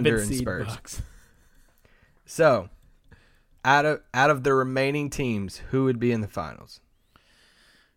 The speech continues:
Speaker 2: Gosh, out of the remaining four, let's see. Do
Speaker 1: So,
Speaker 2: I get a healthy
Speaker 1: so in
Speaker 2: Joel Embiid?
Speaker 1: I'm not. We're not talking about that.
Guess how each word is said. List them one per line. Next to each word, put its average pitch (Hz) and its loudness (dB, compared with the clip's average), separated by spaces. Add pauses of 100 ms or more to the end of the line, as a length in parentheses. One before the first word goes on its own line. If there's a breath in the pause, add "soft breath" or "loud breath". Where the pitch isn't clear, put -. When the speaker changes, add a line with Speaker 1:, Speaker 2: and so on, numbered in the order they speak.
(100)
Speaker 2:
Gosh, 135 -6 (800 soft breath)
out 147 -8
of 160 -6
the 160 -6
remaining 127 -10
four, 107 -12 (1080)
let's 139 -12
see. 127 -8
Do 139 -8
Speaker 1:
So, 147 0
Speaker 2:
I 147 2
get 170 0
a 151 0
healthy 156 2
Speaker 1:
so 139 4
in 151 0
Speaker 2:
Joel 170 2
Embiid? 156 0 (1080)
Speaker 1:
I'm 107 -8
not. 107 -8
We're 113 -6
not 117 -2
talking 110 0
about 98 -6
that. 87 -4